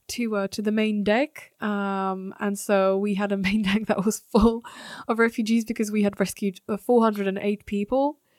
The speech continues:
Um, and, um, and five of our six rescues unfolded in only twenty hours of time. So it was a very, very, very busy mission.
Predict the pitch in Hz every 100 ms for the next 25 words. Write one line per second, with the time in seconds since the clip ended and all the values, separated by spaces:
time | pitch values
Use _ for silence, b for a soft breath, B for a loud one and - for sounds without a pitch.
0 | b b b b 247 220 208 196 190 185
1 | 185 - _ _ - 202 196 190 190 190
2 | 185 196 185 180 180 180 208 202 226 214
3 | 208 202 196 - 202 - 208 190 - 208
4 | 190 - 196 208 202 196 190 196 202 196
5 | 202 - 240 226 226 196 190 190 190 -
6 | 190 190 208 - 196 190 190 185 185 208
7 | 202 196 190 196 190 190 185 196 190 185
8 | 190 196 185 180 226 220